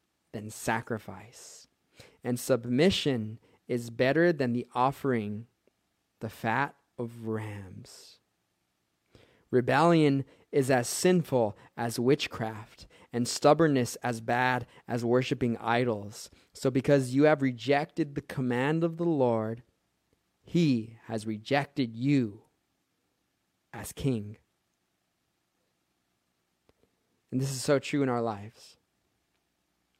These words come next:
In our relationship with the Lord, one of the most beautiful things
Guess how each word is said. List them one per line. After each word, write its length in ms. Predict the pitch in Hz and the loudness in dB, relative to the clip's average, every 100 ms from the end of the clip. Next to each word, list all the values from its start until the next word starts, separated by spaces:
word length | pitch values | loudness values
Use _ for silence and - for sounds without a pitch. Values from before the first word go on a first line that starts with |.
| _ _ _ _ - - _ _ _ _ | _ _ _ _ -20 -20 _ _ _ _
In 120 | 139 | 0
our 240 | 147 139 123 | 4 4 4
relationship 800 | - 135 131 131 143 127 131 117 | 0 -2 0 -2 -4 -6 -6 -6
with 160 | 120 - | -10 -8
the 80 | |
Lord, 460 | 117 120 117 117 120 _ _ _ _ _ _ _ _ _ - | -2 0 2 0 -8 _ _ _ _ _ _ _ _ _ -2
one 120 | 139 | 2
of 60 | 147 | 4
the 60 | |
most 280 | 139 127 - | 4 2 2
beautiful 340 | 131 139 131 | 4 4 2
things 640 | 120 120 117 107 110 - | -2 0 -2 -4 -10 -18